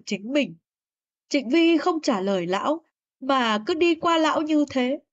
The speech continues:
Hãy tha thứ cho việc cô không thể an ủi lão. Cuối cùng mỗi người đều có thể gặm nhấm vết thương của mình. Trịnh Vi bước lên chiếc taxi đỗ gần cổng bệnh viện nhất.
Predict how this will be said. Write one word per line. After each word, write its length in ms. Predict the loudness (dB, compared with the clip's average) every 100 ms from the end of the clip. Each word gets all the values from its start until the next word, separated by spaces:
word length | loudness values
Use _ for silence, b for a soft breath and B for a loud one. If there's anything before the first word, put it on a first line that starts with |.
| _ _ _ _ _ _ _
Hãy 420 | -6 -4 0 0 0
tha 220 | 2 0
thứ 280 | 2 2 2
cho 260 | 2 2 2
việc 220 | 0 -2 0
cô 120 | 0
không 180 | 0 0
thể 120 | -2
an 300 | 0 -2 -2
ủi 200 | 0 -2 -2
lão. 320 | -4 -4 -6 -10 _ b b _
Cuối 220 | 2 4
cùng 320 | 2 2 2
mỗi 180 | 0 0
người 460 | 2 4 4 2 -4 _
đều 180 | 0 0
có 100 | -2
thể 200 | 0 0
gặm 180 | 0 -4 -4
nhấm 220 | -4 -4 -4
vết 140 | -8 -4
thương 260 | -4 -4 -2
của 240 | 0 0 -2
mình. 200 | -4 -4 -8 _ _ _ _ _ _ _
Trịnh 220 | -4 -4 0
Vi 380 | 2 4 2
bước 200 | 0 0
lên 200 | 2 0
chiếc 200 | 0 -4
taxi 480 | -4 -6 -2 2 2
đỗ 160 | 2 2
gần 160 | 0 0
cổng 220 | -2 0
bệnh 200 | 0 -2
viện 180 | -2 -4 -2
nhất. 200 | -4